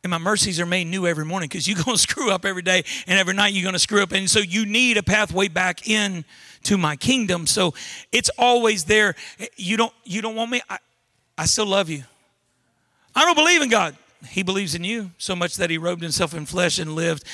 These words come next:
and died and then resurrected so you don't have to live without him. That's how much he believes in you. But you and I have a choice. Well, I don't have that personal conviction.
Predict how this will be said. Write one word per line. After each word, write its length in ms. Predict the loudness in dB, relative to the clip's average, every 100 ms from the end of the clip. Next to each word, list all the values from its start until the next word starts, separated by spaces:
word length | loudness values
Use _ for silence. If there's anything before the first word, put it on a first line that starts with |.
| -14 -2
and 180 | -2
died 340 | 0 0 0 0
and 140 | -2
then 120 | -2
resurrected 520 | 0 0 2 0 0 0
so 120 | 0
you 140 | 0
don't 140 | -2 -2
have 120 | -4
to 80 | -2
live 180 | -4
without 320 | -4 -4 -2 -2
him. 200 | -6 -14 _ -20 -20 _ _
That's 160 | -4 0
how 80 | 0
much 200 | 0 -2
he 100 | -2
believes 360 | -4 -6 -8
in 120 | -10 -10
you. 260 | -12 -12 -16 _ _ _ _ _ _ _ _ _ _ _ _ _ _ _ _ _ _ _ _
But 140 | -6
you 120 | 0 2
and 80 |
I 100 | 2
have 180 | 0 -2
a 60 | -2
choice. 680 | -2 0 -2 -2 -4 -4 -10 _ _ _ _ _ _ _ _ _ _ _ _ _
Well, 200 | 0 0 0 -14 -20 -20 -20 _ -20 -20 -20 -16 0
I 100 | 0
don't 160 | 0
have 200 | 0 0
that 180 | 0 -2
personal 380 | -2 -2 -2 -6
conviction. 600 | -6 -4 -4 -4 -8 -12